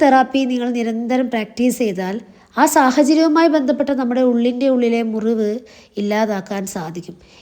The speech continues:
എങ്കിൽ മാത്രമാണ് പവിത്രമായ പണം അനുഭവിക്കാനും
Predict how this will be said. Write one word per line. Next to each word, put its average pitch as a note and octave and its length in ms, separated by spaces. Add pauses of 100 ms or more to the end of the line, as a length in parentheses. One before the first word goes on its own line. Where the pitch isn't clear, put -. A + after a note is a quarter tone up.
(140)
എങ്കിൽ C4 260
മാത്രമാണ് G3+ 840
പവിത്രമായ G3+ 800
പണം F#3+ 280
അനുഭവിക്കാനും F#3 680